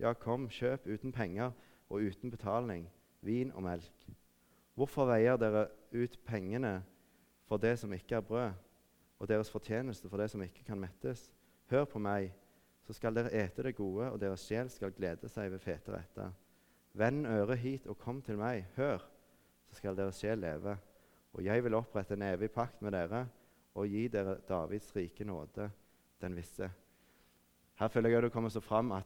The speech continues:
du på en måte, at det er gratis. Eh, vi føler så mange ganger at vi må komme med et eller annet, kunne vise til at nå var jeg god med det og det.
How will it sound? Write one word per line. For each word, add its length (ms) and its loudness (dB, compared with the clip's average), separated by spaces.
du 80 0
på 100 -10
en 80 -2
måte, 240 -2
at 140 -6
det 80 4
er 80 -4
gratis. 480 -2
Eh, 60 -6
vi 80 -4
føler 400 2
så 80 -6
mange 160 0
ganger 160 0
at 80 -4
vi 80 -2
må 160 -2
komme 280 -4
med 180 -6
et 80 -18
eller 160 -4
annet, 120 -12
kunne 200 -6
vise 420 -4
til 140 0
at 160 -6
nå 120 0
var 120 2
jeg 80 -2
god 200 -2
med 120 -4
det 80 -2
og 80 0
det. 140 -2